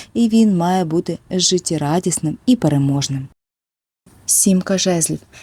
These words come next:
Є сильна внутрішня напруга. Люди відчувають тиск обставин, і частина з них буде активно боротися проти цих змін. Не через злі наміри, а через страх втратити своє. Лицар мечів.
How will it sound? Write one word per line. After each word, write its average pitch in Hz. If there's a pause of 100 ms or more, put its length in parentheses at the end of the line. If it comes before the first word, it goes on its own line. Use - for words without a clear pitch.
(160)
Є 226
сильна 196
внутрішня 170
напруга. 175 (340)
Люди 208
відчувають 185 (140)
тиск 185
обставин, 175
і 180
частина 208
з 196
них 170 (100)
буде 175
активно 180
боротися 175
проти 160
цих 165
змін. 180 (320)
Не 208
через 247
злі 233
наміри, 165 (120)
а 190
через 190
страх -
втратити 139
своє. 151 (760)
Лицар 175
мечів. 185